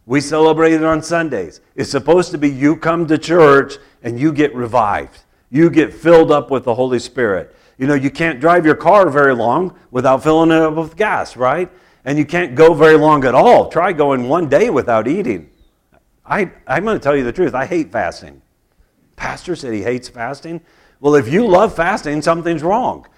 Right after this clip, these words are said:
You're not supposed to like fasting. It's supposed to be something that you fast before God because you're humbling your flesh and telling your flesh, "Shut up,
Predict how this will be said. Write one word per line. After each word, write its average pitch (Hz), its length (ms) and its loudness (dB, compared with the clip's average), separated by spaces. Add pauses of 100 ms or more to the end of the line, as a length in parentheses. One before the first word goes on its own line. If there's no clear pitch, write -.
(180)
You're 151 120 2
not 190 220 2
supposed 226 360 4
to 160 100 2
like 139 320 4
fasting. 95 640 -6 (200)
It's 123 140 -6
supposed 175 400 2
to 160 80 -2
be 175 280 0 (160)
something 175 440 0
that 143 180 0
you 135 140 -6
fast 151 800 -6
before 139 380 -2
God 165 360 -2
because 135 300 -4
you're 131 160 0
humbling 156 540 -2
your 123 120 -2
flesh 170 440 -6
and 123 120 -8
telling 156 240 -4
your 135 100 -2
flesh, 165 280 -6
"Shut 156 380 -4
up, 185 320 -2